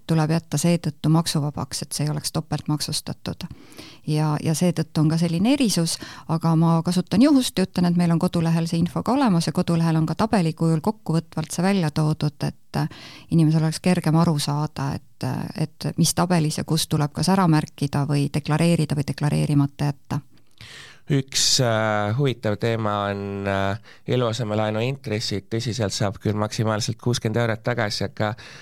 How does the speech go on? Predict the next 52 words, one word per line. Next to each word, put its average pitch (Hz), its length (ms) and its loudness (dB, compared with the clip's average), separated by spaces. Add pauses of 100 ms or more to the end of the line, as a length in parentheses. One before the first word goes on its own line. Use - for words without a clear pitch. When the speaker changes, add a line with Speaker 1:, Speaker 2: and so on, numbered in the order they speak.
(140)
Speaker 2:
aga 127 140 -2
sellest 139 260 -2
on 113 80 -4
palju 139 240 0
räägitud 143 380 -4
siin 123 180 -2
aasta 120 300 -2
jooksul 113 480 0
ja 113 420 0
ise 139 300 0 (180)
nüüd 110 220 -4
ka 139 180 -2
deklaratsiooni 113 640 -2
täitma 120 260 -4
asudes 131 240 -4
nägin, 127 300 -2
et 110 100 -14
tegelikult 120 560 -2
on 123 80 -4
see 131 80 0
veel 123 160 0
täitsa 143 240 -2
seal 123 160 0
deklaratsiooni 127 640 -2
peal 123 220 0
alles 120 240 0
ja 113 100 0
et - 80 -16 (280)
vähemalt 127 280 0
see 160 80 2
aasta 135 240 -2
saab 156 240 -2
tagasi, 107 400 -2
et, - 160 -20 (400)
et - 80 -20
kuidas 151 240 -2
sellega 120 240 0
siis 131 160 2
on, 127 160 -2
et - 240 -6 (160)
saan 135 220 0
aru, 139 100 0
et 117 80 -4
see 127 160 2
ei 139 80 0
muutunudki 117 480 -2
ära 113 220 0
ja - 20 -2
kuna 123 240 0
see 123 80 -2
siis 117 160 -2
muutub 127 320 -2